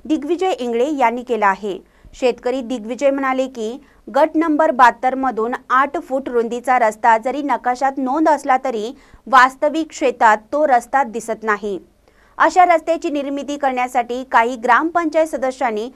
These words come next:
पुढाकार घेतला आहे, त्यास आमचा तीळ मात्रही विरोध नाही. पण हा रस्ता शासकीय नियमात आणि शेतात कोणतीही पीक नसताना करणे बंधनकारक असते.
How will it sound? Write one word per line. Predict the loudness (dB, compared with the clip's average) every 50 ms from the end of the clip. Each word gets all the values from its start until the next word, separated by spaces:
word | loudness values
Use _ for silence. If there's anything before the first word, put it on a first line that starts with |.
| -18 _ _ _ _
पुढाकार | -2 2 4 4 4 4 2 0 0
घेतला | 0 -4 -6 -2 2 2
आहे, | 2 2 2 -2 -8 -8 -8 -10 _ _ _ _ _ _ _ _ _ 4
त्यास | 6 6 6 6 4
आमचा | 2 2 2 2 2 2
तीळ | 2 2 -2 -2 -2
मात्रही | 0 2 2 2 2 4 4 4 4 4 2 0
विरोध | 0 2 2 2 2 0 -2
नाही. | -2 -2 -2 -4 -6 -6 -8 -8 -12 _ _ _ _ _ _ _ _ 4
पण | 4 4
हा | 4 2 4 6 6 6
रस्ता | 6 4 2 2 4 4 6 6 6 2 -2 -10 _ _ _ -2 2
शासकीय | 4 4 4 4 0 -4 -8 -2 0 0 2
नियमात | 2 0 0 0 -2 -2 0 2 2 2 0 -2 -6
आणि | -4 -2 0 -2 -2
शेतात | -2 0 0 0 0 2 2 0 0 0 -4
कोणतीही | -6 -6 -4 -4 -6 -6 -4 -2 -2 -2
पीक | -4 -4 -6 -8 -6 -6
नसताना | -6 -6 -6 -4 -6 -6 -4 -4 -6
करणे | -4 -4 -4 -4 -2 -4 -4
बंधनकारक | -4 -2 -2 -2 -2 -2 -2 -2 0 0 2 2 2 0
असते. | -2 -4 -4 -6 -6 -6 -6 -8